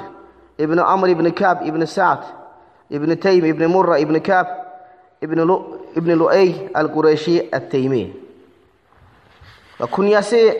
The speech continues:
Əbu Bakırdır. Və ləqəblərindən isə Atiq və Sıddıq ləqəbləri vardı. Atiq, ona görə deyirdilər ki, Əbu Bakır radiyallahu anh çox gözəl üzlü idi. Çox gözəl idi.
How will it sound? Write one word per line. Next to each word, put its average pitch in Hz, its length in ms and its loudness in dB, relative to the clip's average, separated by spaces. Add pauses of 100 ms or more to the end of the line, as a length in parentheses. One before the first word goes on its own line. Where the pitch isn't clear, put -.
Əbu 170 240 0
Bakırdır. 110 480 -4 (1800)
Və 143 120 2
ləqəblərindən 175 760 2
isə 160 200 0 (640)
Atiq 160 440 -2 (600)
və 143 240 0
Sıddıq 160 480 -2 (600)
ləqəbləri 131 480 0
vardı. 85 320 -4 (360)
Atiq, 190 480 -2
ona 196 160 0
görə 196 240 0
deyirdilər 180 480 -2
ki, 175 160 -2 (1040)
Əbu 156 240 -2
Bakır 202 300 0
radiyallahu 185 460 0
anh - 40 -8
çox - 240 -4
gözəl 170 380 0 (340)
üzlü 143 320 0
idi. 95 140 -8 (680)
Çox 139 240 -8
gözəl 160 320 2
idi. - 200 -6